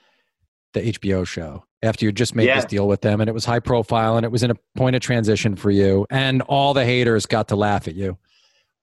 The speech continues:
Speaker 1: How do you manage, this is for people, like, I'll say one of the biggest things listeners to this podcast talk to me about is, like, the, the, the fear of creating something and it, they bring it up all the time. You know,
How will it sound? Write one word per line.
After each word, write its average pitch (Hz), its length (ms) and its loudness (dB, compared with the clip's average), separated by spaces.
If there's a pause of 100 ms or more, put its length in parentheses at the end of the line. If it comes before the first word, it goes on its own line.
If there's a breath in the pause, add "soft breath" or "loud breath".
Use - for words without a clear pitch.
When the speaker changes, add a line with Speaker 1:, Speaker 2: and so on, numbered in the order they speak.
(120)
Speaker 1:
How 202 240 0
do 254 80 4
you 180 240 6
manage, 135 420 0
this 165 200 0
is 180 80 0
for 160 100 0
people, 127 440 0
like, 131 180 -2
I'll 139 120 0
say 139 240 0
one 143 200 0
of 160 60 4
the 147 40 2
biggest 170 380 2 (460)
things 123 240 -2 (200)
listeners 127 360 0
to 110 80 0
this 113 160 2
podcast 123 560 -2 (560 soft breath)
talk 113 240 0
to 127 80 -6
me 127 100 2
about 127 420 0
is, 117 160 0
like, 110 340 0 (880)
the, 107 320 -2 (220)
the, 120 180 -2 (340)
the 123 120 0
fear 120 640 0 (220 soft breath)
of 131 240 -2
creating 151 520 2
something 135 640 0 (240 soft breath)
and 123 140 0
it, 120 160 -2
they 135 240 0 (140)
bring 147 180 0
it 139 80 0
up 120 100 -2
all 127 80 2
the 127 80 0
time. 117 200 -2
You 135 40 0
know, 123 180 0